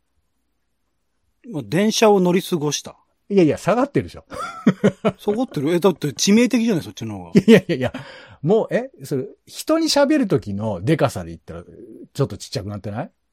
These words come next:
Speaker 2: だって、あ、よくあることでしょ。
Speaker 1: 人に喋る時の。
Speaker 2: 乗り過ごすの。
Speaker 1: あ、よくあるっていうのが下に行く世界なの？その世界は。
Speaker 2: <laughs> いやいや、わかんないけど、こんなことがこの前あってさって話のレベルで今上げてんだから。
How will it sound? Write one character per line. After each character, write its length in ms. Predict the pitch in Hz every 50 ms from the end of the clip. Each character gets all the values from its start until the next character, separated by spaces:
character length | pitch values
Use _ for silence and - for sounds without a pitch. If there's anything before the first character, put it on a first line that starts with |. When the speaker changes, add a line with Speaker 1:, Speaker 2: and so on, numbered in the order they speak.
| _ _ _ -
Speaker 2:
だ 100 | - 120
っ 20 |
て、 100 | - 127
あ、 80 | 113 139
よ 160 | 139 170 190
く 140 | 190 - 135
あ 60 | 139
る 60 | 120
こ 100 | - -
と 100 | 101 107
で 60 | 214
し 140 | - - -
ょ。 80 | 185 170
Speaker 1:
人 80 | 165
に 80 | 190 185
喋 20 |
る 80 | 160 143
時 60 | 98
の。 20 | 92
Speaker 2:
乗 0 |
り 0 |
過 40 |
ご 60 | - -
す 100 | - 101
の。 180 | 98 262 - _ - - -
Speaker 1:
あ、 120 | - - - - - - _ _ _ _ _ _ -
よ 180 | 208 269 302
く 220 | - - 311 226 - -
あ 180 | - 214 240
る 220 | 254 254 240 247 226
っ 20 | -
て 240 | - _ - 214
い 100 | 202 185 196
う 140 | 202 196 185
の 100 | 185 180
が 120 | 190 190
下 300 | - - - - 226 214
に 140 | 214 214 208
行 100 | 185 -
く 120 | - 196
世 140 | - 220 208
界 180 | - 135 104 90
な 100 | 82 92
の？ 80 | 107
そ 120 | - - 117
の 80 | 95
世 140 | 90 - 107
界 180 | - 90 87 -
は。 100 | 92 _ _ - 123 -
Speaker 2:
<laughs> 120 | - -
い 100 | 170 165
や 100 | 160 139
い 80 | 101 117 - -
や、 120 | 185 -
わ 120 | 107 120 127
か 120 | - 214
ん 60 | 196
な 60 | 185 -
い 60 | 143 120
け 120 | 107 101
ど、 180 | 101 143 123 - - - - - - _ _ _ _ _
こ 160 | - - 170 143
ん 120 | 147 135
な 100 | 160 170
こ 100 | 196 247
と 120 | 208 240 190
が 100 | 143 123
こ 100 | - 143
の 60 | 151
前 120 | 160 143
あ 80 | 127 147
っ 100 | 185 185
て 100 | - 160
さ 180 | 131 - 208 233
っ 60 | 233
て 140 | - - 170
話 500 | - - 143 170 202 208 180 - - 262
の 220 | 262 269 277 277 - - - -
レ 160 | 113 147 156
ベ 120 | 147 190 190
ル 100 | 208 175
で 120 | 190 196
今 220 | 190 180 165 127 104
上 60 | 117
げ 80 | 123 127
て 120 | - 151
ん 40 | 127
だ 120 | 98 98 90
か 80 | 98
ら。 320 | 104 - - 101 - _